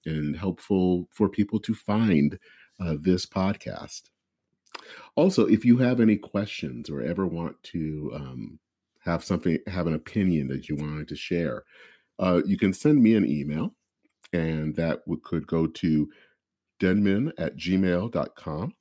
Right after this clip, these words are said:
It is, it is D E N as in a room in a house, M I N N,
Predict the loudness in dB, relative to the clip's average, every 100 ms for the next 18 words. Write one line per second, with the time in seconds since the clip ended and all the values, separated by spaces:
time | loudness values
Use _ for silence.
0 | _ _ _ _ -20 _ _ _ _ -2
1 | 0 2 0 -6 -20 -20 -2 0 2 2
2 | 2 -2 -6 -2 2 2 2 0 -4 -4
3 | -6 -6 -2 -2 -2 -2 -2 -2 -2 -2
4 | -4 -4 -4 -4 -6 -12 -14 _ _ 2
5 | 4 6 4 2 0 -4 -4 -2 -2 -2